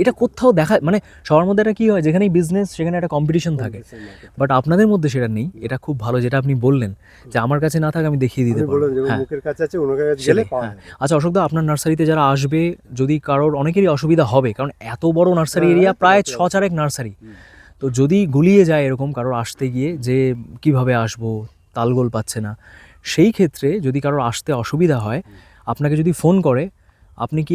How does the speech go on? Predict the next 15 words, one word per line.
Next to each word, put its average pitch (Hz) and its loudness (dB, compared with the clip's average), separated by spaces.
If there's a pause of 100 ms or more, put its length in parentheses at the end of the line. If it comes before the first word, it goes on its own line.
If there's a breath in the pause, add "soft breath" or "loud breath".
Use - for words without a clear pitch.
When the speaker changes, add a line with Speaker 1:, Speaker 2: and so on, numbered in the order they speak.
Speaker 1:
একটু 175 0 (380)
মানে 131 -4 (400)
তাকে 131 -2 (180)
গাইড 135 4
করে 160 2
নিয়ে 151 2
আসতে - -2
পারবেন? 160 0 (120)
Speaker 2:
হ্যাঁ, 190 -2 (140)
এইখানে 170 -6 (120)
আমাদের 151 -4 (140)
Speaker 1:
হ্যাঁ। 117 -2 (320)
Speaker 2:
যে 143 0 (880)
ব্যান্ডেল 147 -2
থেকে 160 2